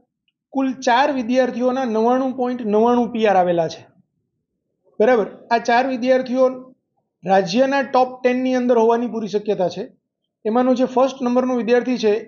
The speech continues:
એ કન્ફર્મપણે, અ, રાજ્યના top ટેનની અંદર હશે. બે વિદ્યાર્થીઓના નવ્વાણું પોઇન્ટ અઠ્ઠાણું પી આર આવેલા છે અને એક વિદ્યાર્થીના નવ્વાણું પોઇન્ટ સત્તાણું પી આર આવેલા છે. આમ ટોટલ સોળ વિદ્યાર્થીઓના નવ્વાણું પોઇન્ટ એકાણું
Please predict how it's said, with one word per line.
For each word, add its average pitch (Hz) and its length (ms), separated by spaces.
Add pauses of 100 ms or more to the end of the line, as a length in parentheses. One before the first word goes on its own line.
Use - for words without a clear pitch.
એ 247 140
કન્ફર્મપણે, 240 960 (360)
અ, 208 180
રાજ્યના 214 420
top 233 280
ટેનની 233 300
અંદર 214 220
હશે. 156 220 (2500)
બે 247 180
વિદ્યાર્થીઓના 247 640
નવ્વાણું 226 320
પોઇન્ટ 233 220
અઠ્ઠાણું 226 300
પી 240 120
આર 240 80
આવેલા 233 280
છે 247 140
અને 220 300
એક 226 120
વિદ્યાર્થીના 226 480
નવ્વાણું 214 360
પોઇન્ટ 220 200
સત્તાણું 226 340
પી 208 80
આર 180 100
આવેલા 160 260
છે. - 200 (640)
આમ 220 240
ટોટલ 233 420 (400)
સોળ 269 220
વિદ્યાર્થીઓના 240 760
નવ્વાણું 247 800
પોઇન્ટ 254 480
એકાણું 262 640